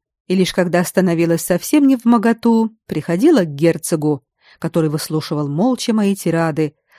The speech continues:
лукаво поблескивая глазами и странно улыбаясь. Однажды, когда я высказывала ему своё мнение о первородном грехе,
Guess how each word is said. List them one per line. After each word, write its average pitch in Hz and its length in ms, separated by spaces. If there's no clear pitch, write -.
лукаво 240 340
поблескивая 156 640
глазами 240 640
и 330 100
странно 196 560
улыбаясь. 151 800
Однажды, 233 500
когда 185 300
я 185 140
высказывала 160 600
ему 156 180
своё 160 320
мнение 185 500
о 156 100
первородном 165 680
грехе, 170 480